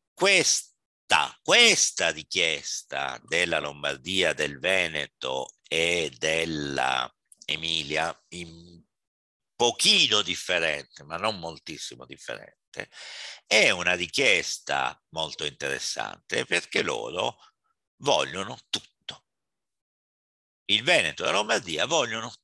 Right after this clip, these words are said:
tutte, tutte le competenze che teoricamente possono essere trasferite alle regioni. E siccome il legislatore costituzionale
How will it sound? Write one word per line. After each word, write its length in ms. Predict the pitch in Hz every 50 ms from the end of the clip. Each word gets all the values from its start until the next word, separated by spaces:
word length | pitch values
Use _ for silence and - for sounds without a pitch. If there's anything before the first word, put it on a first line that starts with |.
| _ -
tutte, 840 | - 247 196 120 - _ _ _ _ _ - - - - - _ _ _ _
tutte 800 | - - 277 285 277 269 - - _ _ _ _ - - 262 262
le 160 | 254 240 233 -
competenze 1120 | - 190 202 202 208 - - 226 214 - 151 113 92 87 85 82 82 - - - 160 175
che 200 | - 165 120 -
teoricamente 920 | - 170 196 214 226 220 - 220 - 110 85 73 73 78 87 - 156 160
possono 440 | - 190 185 165 - - 131 98 78
essere 380 | 65 57 - - - - 90
trasferite 680 | - - - - - - - 80 64 69 71 - - 67
alle 200 | 64 64 60 60
regioni. 440 | 58 55 - - - 62 50 - _ - - - - - - -
E 140 | - -
siccome 640 | - - 214 - - - 269 269 262 226 170 135 123
il 180 | 139 160 180 170
legislatore 1040 | 147 139 131 117 117 117 - 101 110 107 104 - - 123 120 117 101 92 87 90 87
costituzionale 1200 | - 104 98 - - 92 80 95 95 85 - - 92 92 82 78 76 71 69 69 69 64 64